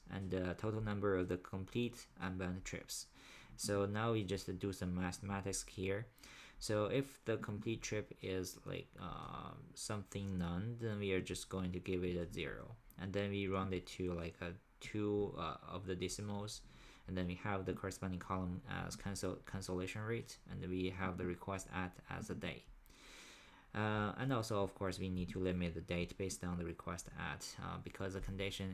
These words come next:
is for us to just return the three days, uh, of the cancellation rate. So that's pretty much it about the piece of the S Q L query. If you have any question about the query or whatever,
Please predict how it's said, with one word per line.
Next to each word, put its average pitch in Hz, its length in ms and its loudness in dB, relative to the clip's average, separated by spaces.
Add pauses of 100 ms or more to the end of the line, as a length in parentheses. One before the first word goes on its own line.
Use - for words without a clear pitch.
is 92 400 0 (100)
for 95 160 0
us 90 100 -2
to 90 340 -2
just 95 200 -2
return 95 400 -2
the 92 80 -2
three 92 280 -2
days, - 480 -6
uh, 71 280 -4
of 92 140 -4
the 92 300 -2 (100)
cancellation 87 560 -4
rate. 60 140 -10 (720)
So 139 140 0
that's 147 220 0
pretty 120 220 4
much 101 280 -2
it 95 400 2
about 90 480 -2 (120)
the 87 400 0 (180)
piece - 280 -4
of 92 200 0
the 92 80 -2
S 87 140 -2
Q 90 140 -4
L 101 60 -4
query. 120 520 0
If 113 160 -6
you 143 200 2
have 113 280 2
any 95 240 0
question 98 440 -2
about 90 220 0
the 87 60 0
query 95 340 2
or 92 60 2
whatever, 92 400 2